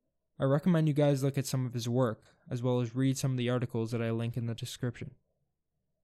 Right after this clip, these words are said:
Make sure to give yourself enough time to take care of yourself. And with anything you guys do, put as much effort and expression as you possibly can.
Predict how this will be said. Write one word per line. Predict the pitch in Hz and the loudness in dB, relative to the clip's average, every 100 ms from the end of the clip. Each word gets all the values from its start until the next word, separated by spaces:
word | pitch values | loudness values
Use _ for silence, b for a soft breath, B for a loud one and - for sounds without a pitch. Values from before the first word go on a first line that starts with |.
| _ _ _ _ _ | _ _ _ _ _
Make | 139 - | -4 -2
sure | 151 | 0
to | |
give | 139 135 | 2 0
yourself | 123 120 120 - | 0 -2 -4 -4
enough | 117 117 | -4 -6
time | - 131 127 | -4 -4 -2
to | 123 | -6
take | - - 135 | -6 -4 -4
care | - 131 | -2 -2
of | 117 | -2
yourself. | 110 - - 117 - _ _ _ _ _ - | -4 -6 -6 -8 -12 _ _ _ _ _ -4
And | 143 | 0
with | 135 | 0
anything | - 156 170 - 160 | 0 2 2 4 2
you | 139 | 2
guys | 123 127 123 | 2 2 0
do, | 120 120 113 - _ _ | 0 -2 -2 -10 _ _
put | - 123 | -4 -2
as | 117 | -2
much | 123 127 - | -4 -4 -4
effort | 135 - 147 - _ - | -2 0 -2 -4 _ -6
and | 127 | -4
expression | 120 - 131 120 120 120 - - | -4 -2 -2 -2 -6 -8 -10 -8
as | 123 | -4
you | 127 | -4
possibly | 131 120 - 123 | -2 -2 -2 -4
can. | 113 117 123 | -4 -6 -8